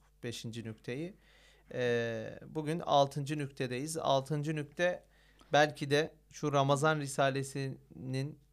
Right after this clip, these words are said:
e, benim alemimde, e, Ramazan-ı Şerif'in bütün hususiyetlerini ve asıl özelliğinin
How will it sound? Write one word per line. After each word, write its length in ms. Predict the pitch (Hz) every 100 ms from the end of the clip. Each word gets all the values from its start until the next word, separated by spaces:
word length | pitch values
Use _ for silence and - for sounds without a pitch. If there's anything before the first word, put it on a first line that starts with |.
| _
e, 400 | 120 123 120 110 104 - - - -
benim 380 | 117 131 139 139
alemimde, 760 | 120 117 113 110 113 147 170 - _ - _ _ 123
e, 60 | 123 117 101 120
Ramazan-ı 580 | 127 131 127 139 143 135
Şerif'in 600 | - 123 120 - 160 - _ _ _ -
bütün 240 | 135 165
hususiyetlerini 1000 | 135 135 - 131 - 135 131 131 127 123
ve 60 | 120
asıl 400 | 123 127 143 135
özelliğinin 720 | 127 127 117 117 117 131